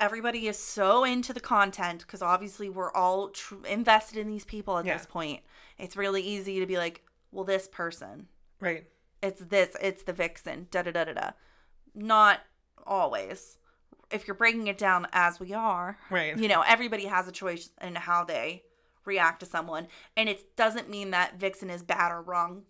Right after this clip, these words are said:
Speaker 1: just because this is who she is and this is how she talks to people.
Speaker 2: Yeah.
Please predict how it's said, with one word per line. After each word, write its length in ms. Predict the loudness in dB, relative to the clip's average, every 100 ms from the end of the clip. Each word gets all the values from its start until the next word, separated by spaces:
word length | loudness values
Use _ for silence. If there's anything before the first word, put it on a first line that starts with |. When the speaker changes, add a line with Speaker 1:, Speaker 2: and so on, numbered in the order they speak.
| -8
Speaker 1:
just 200 | -8 -6
because 420 | -10 -8 -8 -12 _ _ _ _ _ -8
this 200 | -6 -6
is 120 | -12
who 80 | -12
she 220 | -12 -12
is 280 | -12 -12 -16 -10
and 160 | -8 -6
this 100 | -8
is 120 | -12
how 180 | -12 -12
she 560 | -12 -12 -12 -12 -16 -20 _ _ _ _ _ _ _ _ _ _ _
talks 260 | -2 -2 -2
to 60 | 0
people. 80 |
Speaker 2:
Yeah. 240 | 2 2